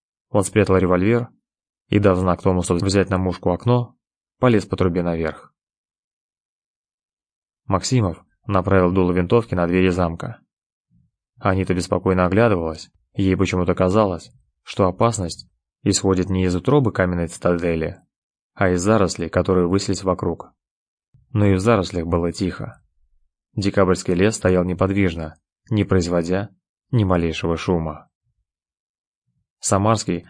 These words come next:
со сноровкой циркового акробата добрался по трубе до окна и схватился рукой за карниз. Осторожно заглянул в проем. Очевидно, ему не открылось там ничего особенного.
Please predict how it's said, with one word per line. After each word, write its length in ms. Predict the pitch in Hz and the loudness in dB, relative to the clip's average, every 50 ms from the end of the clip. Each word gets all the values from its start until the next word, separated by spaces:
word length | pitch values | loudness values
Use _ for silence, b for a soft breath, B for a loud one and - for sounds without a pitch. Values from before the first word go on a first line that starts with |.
| b b | b b
со 140 | - - 104 | -6 -4 -4
сноровкой 420 | 92 104 101 101 104 90 - 98 - | 0 2 4 4 2 2 2 0 0
циркового 500 | 113 98 - 107 101 98 95 90 90 87 | 0 0 2 2 2 4 4 4 2 2
акробата 640 | - - 90 85 98 107 107 - - - - _ _ _ _ _ _ _ _ _ _ _ _ _ _ _ _ _ | 2 0 0 2 2 0 0 -2 -6 -12 -12 _ _ _ _ _ _ _ _ _ _ _ _ _ _ _ _ _
добрался 460 | 107 98 98 101 101 98 90 - 90 | 0 2 2 4 2 2 0 0 -4
по 100 | - - | -2 0
трубе 260 | 101 95 87 95 90 | 0 2 4 4 4
до 120 | 90 87 | 4 2
окна 360 | 85 - 92 107 110 110 - - | 0 0 0 0 0 0 -2 -4
и 80 | - 98 | -6 -6
схватился 480 | - - 98 90 - 98 90 - 98 | -2 0 0 0 0 -2 -2 0 0
рукой 260 | 92 87 - 92 92 | 0 0 2 0 2
за 120 | 90 90 87 | 2 2 0
карниз. 460 | 95 92 87 87 85 80 76 - - _ _ _ _ _ _ _ _ _ _ _ _ _ _ _ _ _ _ _ _ _ _ _ | 0 0 0 -2 -4 -6 -8 -12 -16 _ _ _ _ _ _ _ _ _ _ _ _ _ _ _ _ _ _ _ _ _ _ _
Осторожно 760 | _ 107 - - 101 92 95 107 110 101 95 85 80 - _ _ _ _ _ _ _ _ _ _ - | _ -8 -6 -2 0 2 2 2 2 0 -2 -6 -6 -10 _ _ _ _ _ _ _ _ _ _ -4
заглянул 440 | 92 92 95 92 90 87 90 87 | -2 0 2 2 2 0 0 -2
в 60 | 85 - | -4 0
проем. 520 | 95 92 90 85 82 80 76 76 - _ _ _ _ _ _ _ _ _ _ _ _ _ _ _ _ _ _ _ _ _ _ _ _ _ | 0 0 0 0 -2 -4 -8 -10 -14 _ _ _ _ _ _ _ _ _ _ _ _ _ _ _ _ _ _ _ _ _ _ _ _ _
Очевидно, 500 | - 98 - - 107 101 104 98 101 98 | -4 -4 0 2 4 4 4 4 2 2
ему 260 | 98 101 101 101 98 | 2 2 2 2 2
не 120 | 95 101 | 2 2
открылось 400 | 101 98 - - 127 104 92 - | 0 0 0 0 0 2 2 0
там 180 | - 87 82 82 | -2 -6 -6 -4
ничего 320 | 82 - - 90 87 90 | -6 -6 -4 -2 0 0
особенного. 680 | 90 87 - 113 98 90 85 82 80 76 73 76 - _ | 0 0 -2 -2 -2 -2 -4 -4 -6 -8 -10 -12 -18 _